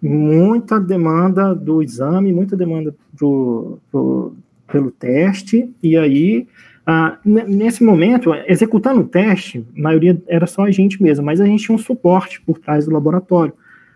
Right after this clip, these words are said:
Tinha gente que cuidava da coleta, gente que cuidava do, do estoque, dos reagentes, então a gente sempre teve um engajamento muito grande do,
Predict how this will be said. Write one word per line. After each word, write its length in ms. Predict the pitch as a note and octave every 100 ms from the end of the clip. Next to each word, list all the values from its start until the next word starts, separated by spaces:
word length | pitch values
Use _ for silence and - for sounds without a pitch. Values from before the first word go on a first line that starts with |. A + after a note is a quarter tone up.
| _
Tinha 340 | - D3 D#3 C3
gente 460 | C#3+ D3+ D3+ D3
que 420 | B2 - C#3 B2+ C3 _
cuidava 380 | - D3 C3 C3
da 100 | D3+
coleta, 720 | D#3 G#3+ G3 F3+ E3+ E3 D3
gente 240 | C3+ C#3+
que 100 | -
cuidava 440 | C#3+ C#3+ C3 C3 C3
do, 360 | C3 B2+ A#2
do 220 | B2+ C3 D3
estoque, 680 | - - D#3+ D#3+ D#3+ D#3 B2
dos 180 | A#2+
reagentes, 720 | C3 C3 D3 C3+ C3+ D3 C#3 -
então 160 | C3+
a 80 | C3+
gente 220 | A#2+ C#3
sempre 280 | - D#3 F3+
teve 220 | D#3+ D3
um 80 | C#3+
engajamento 640 | C#3 C3+ C3+ C3 C3+ C3+ C#3
muito 380 | D3 - -
grande 340 | F3+ B2+ C3+ B2
do, 200 | B2